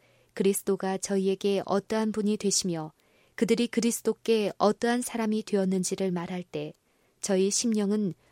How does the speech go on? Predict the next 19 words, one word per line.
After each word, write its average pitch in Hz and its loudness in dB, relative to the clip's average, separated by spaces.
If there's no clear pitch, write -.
속에서부터 220 0
불타올랐다. 202 -6
그러나 220 6
이 214 2
진리를 233 6
탐구하는 254 2
자들이 202 0
이 226 2
크고 262 4
거룩한 220 2
주제를 185 0
다 180 -6
구명하지는 208 0
못했다. 185 -8
이 220 4
밖에 240 4
더 226 4
많은 214 4
사람들이 214 2